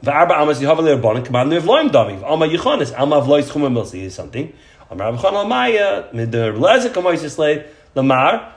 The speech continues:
Amalei in. The Shmini Lamar, I can't let Pligur Bono Rebbe Lezer, El Dvar Shus, El Dvar Mitzvah, May Delay. So he says, "You ask me a kasha from Rebbe Lezer?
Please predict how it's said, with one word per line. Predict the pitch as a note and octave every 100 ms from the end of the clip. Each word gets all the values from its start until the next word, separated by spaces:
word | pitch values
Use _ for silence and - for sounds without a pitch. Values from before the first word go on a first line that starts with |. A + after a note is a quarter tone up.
| _ -
Amalei | C#3+ F3+ B3 A#3
in. | D#4 D#3+ - - _
The | -
Shmini | - D#3+ F#3
Lamar, | F#3+ C4+ A3+ C#3+
I | B2
can't | B2+ F3+
let | D#3
Pligur | D3 C#3+ C3+
Bono | C#3 D#3
Rebbe | B2+
Lezer, | A#2 A2+ B2+
El | B2 C3
Dvar | B2 C3+
Shus, | C3 C4 -
El | G#2
Dvar | A2+
Mitzvah, | F3+ - G3
May | E3 E3
Delay. | D3+ C3 G#2
So | - - _ C3+
he |
says, | B2 C3
"You | D3+
ask | F#3+
me | D#3+
a | A#2+
kasha | D3+ D#3+ C#3
from | B2+
Rebbe | G#2
Lezer? | B2 - G#2+ F#2